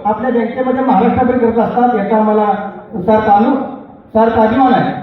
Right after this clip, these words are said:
अतिशय अल्प वेळेमध्ये आपली बँक दहा लाखापासून साठ लाखापर्यंतचं कर्ज उपलब्ध करून देते. त्यासाठी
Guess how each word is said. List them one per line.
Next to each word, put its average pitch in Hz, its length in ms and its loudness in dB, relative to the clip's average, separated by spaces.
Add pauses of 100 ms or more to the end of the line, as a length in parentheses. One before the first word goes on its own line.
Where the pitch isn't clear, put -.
(580)
अतिशय 269 440 -2
अल्प 302 420 2
वेळेमध्ये 285 800 2
आपली 208 280 -2
बँक 254 340 -2 (760)
दहा 262 240 0
लाखापासून 262 640 0 (440)
साठ 269 320 0
लाखापर्यंतचं 254 840 0
कर्ज 233 240 2 (840)
उपलब्ध 233 320 2
करून 214 280 -2
देते. 220 300 2 (400)
त्यासाठी 240 440 -2